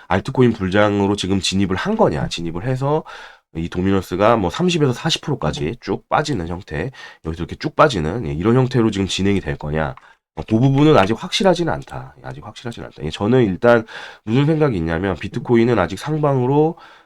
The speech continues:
예, 상방으로 좀, 어, 자리가 좀 남아있는 상태로 지금 보고 있는데, 예, 남아있는 상태로 보고 있는데, 음, 여기서 지금, 어, 알트 불장을 지금 간다고 했을 때, 간다고 했을 때 과연, 어, 이때나, 어, 이때나 뭐 이때만큼의 어떤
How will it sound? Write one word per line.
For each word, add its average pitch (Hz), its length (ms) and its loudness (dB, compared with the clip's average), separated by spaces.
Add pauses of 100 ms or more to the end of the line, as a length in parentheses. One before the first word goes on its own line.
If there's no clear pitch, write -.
(100)
예, 69 300 -6
상방으로 107 520 -4
좀, 85 380 -6 (640)
어, 67 120 -6
자리가 107 300 2
좀 98 100 0
남아있는 110 480 6
상태로 131 360 0
지금 85 140 -8
보고 101 220 0
있는데, 71 580 -6
예, 67 140 -8
남아있는 78 380 -6
상태로 82 260 -10
보고 87 240 -6
있는데, 69 480 -6 (380)
음, 82 80 -6
여기서 107 340 2
지금, 98 480 0
어, 71 140 -4
알트 95 260 0
불장을 92 380 0
지금 78 400 -4 (140)
간다고 98 380 2
했을 131 220 -4
때, 65 280 -12 (420)
간다고 92 300 -4
했을 107 200 -10
때 120 120 0
과연, 101 420 0 (540)
어, 87 120 -2
이때나, 113 680 2
어, 73 280 -6
이때나 98 420 0
뭐 87 140 2
이때만큼의 98 800 2
어떤 76 640 -2